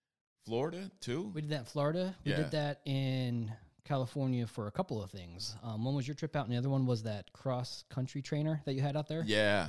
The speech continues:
Speaker 2: So we did
Speaker 1: Yeah.
Speaker 2: one on that. Um, we've ran ads across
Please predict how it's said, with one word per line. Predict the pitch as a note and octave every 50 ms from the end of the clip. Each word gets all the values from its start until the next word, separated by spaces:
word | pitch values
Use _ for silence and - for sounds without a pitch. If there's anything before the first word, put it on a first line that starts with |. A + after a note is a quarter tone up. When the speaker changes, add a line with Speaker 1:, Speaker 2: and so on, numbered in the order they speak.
| - -
Speaker 2:
So | - - C3+
we | B2 B2+
did | B2+ -
Speaker 1:
Yeah. | D#3 D#3
Speaker 2:
one | C3 B2+
on | B2 B2
that. | A#2+ A#2+ B2 C3+ C3+ - -
Um, | A#2+ A#2 A2+ A2 G#2+ A2 B2
we've | C3+ C3+ B2+ A#2 - - _ -
ran | B2 B2 A#2+ A#2+ A#2 A2+ A2+ A2+ A#2 - -
ads | B2+ B2 A2+ A#2 A#2 A2+
across | A2+ - - A#2+ A2 G#2+ G#2+ - - -